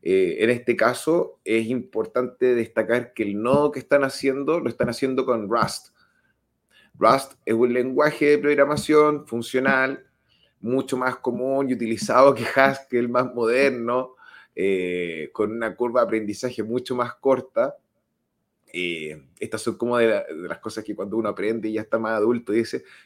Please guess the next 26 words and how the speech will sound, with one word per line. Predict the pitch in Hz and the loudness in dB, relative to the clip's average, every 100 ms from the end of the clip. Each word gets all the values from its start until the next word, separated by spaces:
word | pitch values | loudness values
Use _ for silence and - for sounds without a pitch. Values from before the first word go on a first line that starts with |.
| _ | _
"¿Qué | - 202 | -4 -2
decisión | 196 175 175 180 180 | -2 -4 -4 -2 2
hubiese | 180 170 185 | 0 2 2
hecho | 175 - - - - | 0 0 -2 -2 -4
al | 139 | -4
principio | - 135 127 156 160 156 | -4 -6 0 0 2 0
del | 156 | 0
proyecto?", | - 143 160 170 - | 0 0 2 0 0
dijo | 185 156 151 | 0 0 -2
una | 165 | -2
vez | 147 - | -2 0
Carlos, | 160 165 165 170 _ _ _ | 2 4 2 0 _ _ _
"Hubiese | 98 95 101 | -14 -6 -6
dicho | 101 107 95 | -4 -6 -4
Rust | 120 135 120 - - | 0 0 0 -10 -4
en | 131 | -2
vez | 117 139 | 0 0
de | 135 | 0
Haskell", | 120 117 - 85 90 - | 0 -2 -6 -16 -10 0
pero | 180 | 4
no | 180 | 6
importa. | 180 180 - 98 - - _ _ _ - - - | 4 2 -4 -4 -10 -20 _ _ _ -20 -16 0
A | 110 | 2
lo | 110 | 6
hecho, | 139 156 143 135 - _ _ _ _ _ _ _ _ | 4 4 2 2 -2 _ _ _ _ _ _ _ _
pecho | 151 147 147 143 139 147 | 4 4 4 0 0 -10